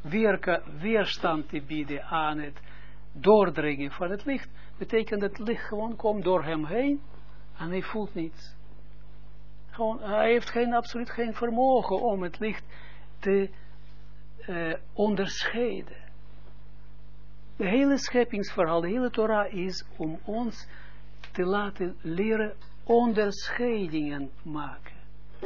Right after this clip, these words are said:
in het licht. Nu is het alles hetzelfde licht.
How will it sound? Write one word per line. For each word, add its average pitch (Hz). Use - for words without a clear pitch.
in 202
het 214
licht. 180
Nu 220
is 208
het 233
alles 254
hetzelfde 220
licht. 196